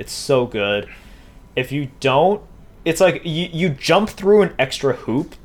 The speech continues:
to get, what, a circus amalgam? You jump through an extra hoop to get the spider tank?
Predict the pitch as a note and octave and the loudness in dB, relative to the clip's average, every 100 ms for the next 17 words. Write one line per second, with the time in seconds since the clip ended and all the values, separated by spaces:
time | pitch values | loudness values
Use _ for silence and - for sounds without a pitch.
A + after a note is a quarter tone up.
0 | - - A2 - A#2+ B2 - - - - | -8 -4 -4 0 2 2 -2 -20 -20 -20
1 | - - G#2 F2+ - - A2 B2+ A#2 C#3 | -20 -10 -4 -4 -6 -10 -6 -4 -4 -4
2 | D3+ D#3 D#3+ F3+ C3+ C3 E3 F#3 G#3 G3+ | 0 0 0 -2 -4 2 0 2 4 4
3 | - C3 C#3 C3+ A#2 A2+ - - - - | 2 -4 -4 -2 -2 -4 -12 -20 -20 -20
4 | - - - A#2 A2+ - C3+ D#3+ E3 F3 | -20 -8 -6 -2 -2 -4 -2 2 2 2
5 | G3+ G3 G#3 - - | 0 0 -2 -8 -20